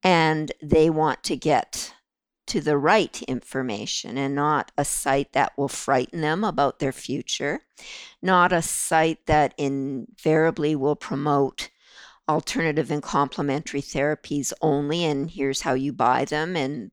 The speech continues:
please go and buy them. So those are some of the challenges that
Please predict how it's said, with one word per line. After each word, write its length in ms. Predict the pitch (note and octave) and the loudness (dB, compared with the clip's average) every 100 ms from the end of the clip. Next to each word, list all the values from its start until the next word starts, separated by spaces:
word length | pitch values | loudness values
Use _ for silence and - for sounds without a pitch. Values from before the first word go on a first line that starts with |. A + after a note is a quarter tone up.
| - | -6
please 320 | D#3 D3+ D#3 | -2 -2 -2
go 220 | - D3+ | -2 0
and 100 | D3 | 0
buy 280 | D#3+ D3 D3+ | 2 4 2
them. 280 | E3 G#3+ F#4 _ | 0 -2 -4 _
So 720 | - - - C4 D#3+ E3 D3 - _ _ | -4 0 4 6 8 6 2 -6 _ _
those 560 | D3+ E3 F3+ F3 F#3 - | -6 4 6 8 6 4
are 480 | D#3 D#3+ D#3 D#3+ - _ | 6 8 8 4 -2 _
some 380 | - - E3 D#3+ | -2 4 4 4
of 160 | F3+ | -2
the 140 | G3 F#3+ | -2 -4
challenges 960 | - B3 D#3+ F#3+ G3+ G#3+ G#3+ C#4+ - - | -2 0 0 -2 -2 0 0 0 -4 -2
that 540 | F3 D#3+ A#2 - - | 2 2 0 -6 -14